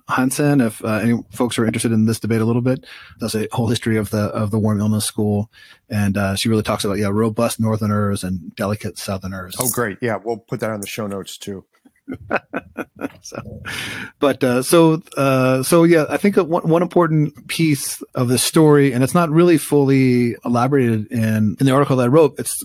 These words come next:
Speaker 1: a little bit there, but I think it's something that I, I, uh, was sort of discovering at the time, is that some, some of these other influences, these other debates, the influence from Japan also is very important for these doctors. I don't think I've,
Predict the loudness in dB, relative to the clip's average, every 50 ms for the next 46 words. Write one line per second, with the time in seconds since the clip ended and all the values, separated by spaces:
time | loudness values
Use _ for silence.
0 | -6 -2 0 2 4 4 4 2 2 2 2 2 2 2 2 2 0 0 0 0
1 | -2 -2 -2 -4 -4 -4 -4 -4 -2 0 0 2 2 0 -2 -4 -4 -4 -4 -4
2 | -4 -6 -8 -6 -4 -4 -2 -2 -2 -2 -2 -2 -2 -2 -2 -2 -2 -4 -8 -10
3 | -16 -12 -8 -6 -4 -4 -2 -2 0 0 0 -2 -2 -2 -2 -2 0 0 -2 -2
4 | -2 -4 -4 -2 -2 0 0 0 -2 -4 -4 -6 -8 -8 -10 -12 -12 -8 -4 -4
5 | -4 -4 -6 -12 -8 -4 -2 0 0 0 -2 -4 -4 -4 -2 0 0 0 -2 -2
6 | -2 -4 -4 -4 -2 -2 -2 -2 -2 -2 -4 -4 -4 -4 -6 -8 -8 -6 -6 -4
7 | -4 -4 -6 -6 -4 -4 -2 -2 -2 -4 -6 -8 -10 -10 -10 -14 _ _ -4 0
8 | 0 2 2 2 2 0 0 -2 -6 -6 -2 -2 0 0 0 0 0 0 0 2
9 | 2 2 2 0 0 0 -2 0 0 0 -2 -2 -2 -2 -2 -2 -2 -2 -2 -4
10 | -4 -4 -4 -4 -4 -4 -4 -4 -4 -4 -4 -4 -4 -4 -4 -2 -2 -2 -2 -4
11 | -4 -4 -4 -4 -6 -8 -10 -10 -10 -12